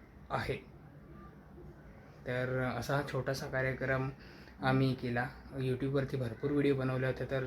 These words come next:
त्यात YouTube-वरती भरपूर व्हिडिओ आम्ही पाहिल्या होत्या कसा करता येईल. तर काही काही लोकांनी तर घरीसुद्धा केलं आहे खूप छान पद्धतीने, पण मी जसं आधी सांगितलं घरात तेवढं नसतं पॉसिबल झालं, लोकं खूप होती, जागा कमी होती,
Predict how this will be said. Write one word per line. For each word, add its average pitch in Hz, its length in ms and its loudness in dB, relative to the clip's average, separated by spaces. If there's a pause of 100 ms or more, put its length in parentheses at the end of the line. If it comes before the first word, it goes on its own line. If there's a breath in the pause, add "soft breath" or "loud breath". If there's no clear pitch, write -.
त्यात 131 420 -2 (400)
YouTube-वरती 143 480 2
भरपूर 135 340 0
व्हिडिओ 139 220 6
आम्ही 135 180 8
पाहिल्या 127 380 0
होत्या 123 260 0 (500 loud breath)
कसा 127 220 2
करता 123 320 0
येईल. 123 200 2
तर 131 100 0
काही 127 200 2
काही 139 180 2
लोकांनी 139 280 2
तर 147 60 6
घरीसुद्धा 139 640 2
केलं 123 260 0
आहे 120 160 2
खूप 139 240 -4
छान 127 160 2
पद्धतीने, 123 880 -4 (520 loud breath)
पण 135 340 6
मी 139 160 4
जसं 139 220 4
आधी 131 160 4
सांगितलं 131 360 4
घरात 127 220 6
तेवढं 135 440 0
नसतं 135 240 2
पॉसिबल 127 460 0
झालं, 120 260 0 (140)
लोकं 123 320 -4
खूप 131 140 -2
होती, 131 220 -2
जागा 123 240 2
कमी 127 260 -2
होती, 127 300 -4